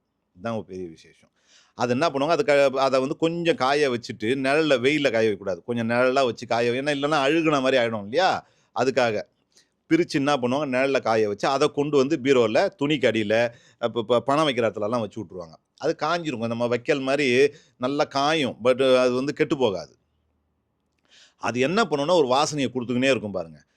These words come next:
அப்போ இந்த வாசனை இருக்கக்கூடிய இடத்துல ஐஸ்வர்யம் இருக்கும், லட்சுமி கடாட்சம் பெருகும், பணம் பொருள் பெருகும். அதனால தான் அப்போல்லாம் வந்து இந்த இதை வைக்கிறது.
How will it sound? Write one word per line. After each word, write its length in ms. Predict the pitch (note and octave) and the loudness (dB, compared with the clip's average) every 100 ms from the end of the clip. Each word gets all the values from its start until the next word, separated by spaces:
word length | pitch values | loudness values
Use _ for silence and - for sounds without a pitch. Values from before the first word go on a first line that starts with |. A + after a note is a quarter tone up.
| _ - | _ -8
அப்போ 360 | D#3 G#3 F3 | -2 4 4
இந்த 140 | D#3+ C#3 | 4 0
வாசனை 760 | A2+ D3 G#3 G#3+ - A3 F#3+ | 0 2 2 0 0 0 2
இருக்கக்கூடிய 540 | D#3+ D3 C3+ C3+ B2+ B2 | 2 0 -2 -2 2 2
இடத்துல 420 | C3 D#3 D3+ C3+ | 2 0 0 0
ஐஸ்வர்யம் 320 | B2+ A2 F#2 | -2 -4 -6
இருக்கும், 260 | E2+ D#2+ _ _ _ _ _ | -12 -16 _ _ _ _ _
லட்சுமி 360 | A#2+ C3 E3+ D3 | -4 -2 0 2
கடாட்சம் 420 | A2+ G#2 C3 A#2+ | 2 -2 -6 -6
பெருகும், 400 | A2+ A2+ F#2+ - _ _ _ _ _ | -4 -4 -8 -16 _ _ _ _ _
பணம் 300 | B2 E3+ E3 | -4 -4 -4
பொருள் 280 | C#3 A#2 G2+ | -4 -4 -4
பெருகும். 320 | A2 G#2 F2 | -4 -4 -8
அதனால 260 | G#2+ A#2 | -6 -4
தான் 220 | B2+ G3 - - _ _ | -2 -4 -6 -20 _ _
அப்போல்லாம் 240 | C3+ B2 C3+ | -4 0 0
வந்து 480 | D3 C3+ D3+ C3+ A#2+ | 0 2 4 6 4
இந்த 180 | A#2+ A#2+ | 0 2
இதை 160 | B2 | 2
வைக்கிறது. 460 | A2 A2+ B2 D#2+ | 2 0 -2 -2